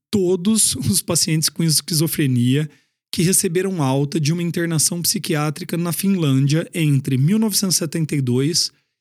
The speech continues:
e dois mil e quatorze. O tamanho da amostra foi de sessenta e dois mil duzentos e cinquenta pacientes. O período de observação desses pacientes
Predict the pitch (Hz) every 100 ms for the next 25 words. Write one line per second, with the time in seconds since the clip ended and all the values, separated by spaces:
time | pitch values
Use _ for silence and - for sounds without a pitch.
0 | _ 180 160 175 160 185 190 196 127 101
1 | 110 - _ _ _ _ _ - 208 190
2 | 214 254 170 123 135 160 135 - 139 -
3 | 160 156 139 131 - 147 - 214 233 226
4 | 170 156 120 127 127 147 190 - 151 175
5 | 160 151 190 202 170 165 185 160 165 160
6 | - 170 - 131 107 - - - _ _
7 | _ _ _ _ _ - 160 160 143 240
8 | 196 151 156 135 170 139 131 - 139 135
9 | 127 - 147 - 135 - 139 170 151 -
10 | 120 - -